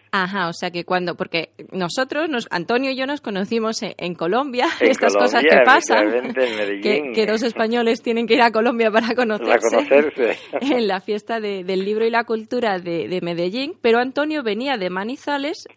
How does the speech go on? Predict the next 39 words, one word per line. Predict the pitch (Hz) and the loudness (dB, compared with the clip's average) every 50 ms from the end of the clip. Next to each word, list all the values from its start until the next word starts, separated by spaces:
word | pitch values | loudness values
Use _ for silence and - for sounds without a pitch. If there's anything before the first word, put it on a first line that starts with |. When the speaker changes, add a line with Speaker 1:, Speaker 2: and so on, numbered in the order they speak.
| _ _ _ _ _ | _ _ _ _ _
Speaker 1:
yo | - 185 170 247 262 | -10 0 2 2 2
también | 254 240 233 269 339 349 269 | 2 0 -4 -2 -4 -2 -2
venía | 185 190 214 262 254 | -2 -2 0 0 0
de | 202 196 | 0 2
Manizales, | 208 247 302 320 285 - 349 277 311 262 370 359 - - - 214 233 226 | 2 2 2 0 0 2 2 2 2 0 -2 -6 -8 -8 -6 -6 -6 -8
<laughs> | - - - - - | -10 -14 -16 -12 -4
solo | - - 262 285 | -2 0 0 2
que | 285 262 240 | 2 0 0
yo | 233 247 | 0 -2
había | 247 269 269 | -2 -2 -6
estado | 262 - 262 247 262 269 | -6 -6 -6 -6 -6 -6
unos | 262 247 233 220 208 | -6 -6 -6 -4 -4
días | 226 226 220 233 | -4 -2 -2 -4
antes | 254 269 240 226 202 - | -6 -6 -8 -10 -10 -6
en | 185 | -4
la | 165 160 165 | -4 -4 -4
Feria | - 190 202 226 | -2 -2 -2 -2
del | 240 254 | -2 -4
Libro | 254 269 277 320 - - | -6 -6 -6 -6 -6 -6
y | 220 214 | -8 -6
tú | - 202 202 | -4 -4 -2
habías | 202 220 233 220 | -2 -2 -4 -6
estado | 262 254 - - 240 254 285 311 - | -10 -10 -6 -4 -2 -2 -2 -2 -4
en | 285 233 202 | -4 -4 -4
el | 175 165 | -6 -6
Festival | - 185 170 - - 170 160 - 156 175 196 208 | -8 -12 -14 -12 -12 -12 -10 -8 -6 -6 -4 -4
de, | 240 233 220 196 180 175 160 160 - - | -4 -4 -4 -2 -4 -4 -4 -6 -6 -4
de | 170 185 175 | -4 -4 -2
Teatro, | - 175 165 175 117 113 | -2 -2 2 4 4 4
Speaker 2:
De | 113 | 6
teatro | - 113 107 107 110 98 - 120 123 | 8 10 10 10 8 8 8 6 6
Speaker 1:
¿verdad? | 123 | 8
Speaker 2:
con | - 123 110 107 107 107 | 8 8 8 8 6 4
Los | 104 104 98 | 4 4 6
Malditos, | 104 98 98 92 95 95 | 6 4 4 4 2 0
Speaker 1:
Con | 95 214 202 - | 2 4 4 4
Los | 196 - 208 | 2 2 0
Malditos. | 190 185 190 208 196 185 | 0 0 2 2 4 4
Speaker 2:
efectivamente, | 180 180 190 | 2 0 -2